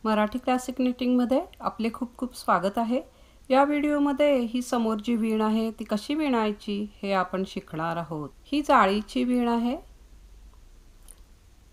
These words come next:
सुलट बाजूने ही वीण याप्रमाणे दिसते,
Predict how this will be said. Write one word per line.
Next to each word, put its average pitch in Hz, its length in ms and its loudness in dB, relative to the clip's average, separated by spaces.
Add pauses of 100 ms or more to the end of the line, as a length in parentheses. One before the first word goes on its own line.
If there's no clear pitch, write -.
(180)
सुलट 254 340 2
बाजूने 247 460 2
ही 240 280 -2
वीण 214 220 0
याप्रमाणे 196 680 0
दिसते, 196 440 -4